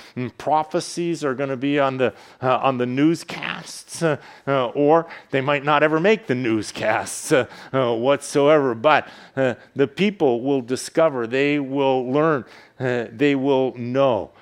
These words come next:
that God is the one that has done this. And so it says that God is gonna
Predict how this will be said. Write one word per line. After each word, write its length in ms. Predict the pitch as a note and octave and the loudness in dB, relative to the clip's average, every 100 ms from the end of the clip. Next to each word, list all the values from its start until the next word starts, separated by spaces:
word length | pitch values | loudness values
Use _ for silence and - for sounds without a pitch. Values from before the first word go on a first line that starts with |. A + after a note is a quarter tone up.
| _ _ | _ _
that 240 | A2+ A2 - | -6 -4 2
God 340 | C3+ C#3+ C#3+ | 4 4 2
is 220 | C#3+ B2 | 0 -2
the 120 | - B2 | -4 -2
one 380 | B2+ B2+ G#2 | 0 0 0
that 160 | F2+ A2+ | 0 -2
has 240 | A#2+ A2 | -2 -6
done 300 | - C3+ C#3+ | -2 -2 -2
this. 240 | B2 F#2+ - | -6 -8 -10
And 120 | G#2 | -12
so 360 | - C#3 C#3+ C#3+ - - | 0 2 2 -2 -16 -12
it 160 | A#2 - | -10 -2
says 300 | D3+ C#3 B2+ | 2 2 0
that 180 | A2+ - | -4 0
God 300 | C3+ D3 E3 | 2 4 2
is 100 | C#3+ | -2
gonna 240 | C#3 | -6